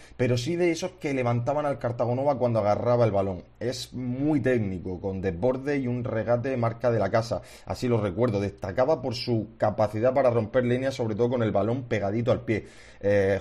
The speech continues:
jugaba sobre todo en la banda izquierda, aunque por su visión y pausa también podía actuar por derecha o incluso como media punta. Su tren inferior bajo,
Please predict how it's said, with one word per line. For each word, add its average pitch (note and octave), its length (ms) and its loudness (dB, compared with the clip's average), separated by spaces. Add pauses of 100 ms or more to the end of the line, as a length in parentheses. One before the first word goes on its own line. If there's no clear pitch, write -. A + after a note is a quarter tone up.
jugaba B2 240 2
sobre D3 220 -4
todo D#3 140 0
en E3 60 2
la C#3+ 60 6
banda D3+ 180 2
izquierda, A#2 480 -2
aunque G#2+ 260 -4
por G2+ 160 -4
su - 160 -4
visión B2+ 460 -4
y C#3 60 -4
pausa D3 360 0
también C3 320 -2
podía B2+ 640 4
actuar A#2 460 0
por A2+ 200 2
derecha B2 480 0
o A2+ 100 -2
incluso C3+ 500 -4
como C3 220 -2
media G2+ 280 0
punta. A#2 380 -2 (320)
Su A2+ 200 -2
tren B2+ 160 0
inferior C#3+ 600 0
bajo, C3 560 0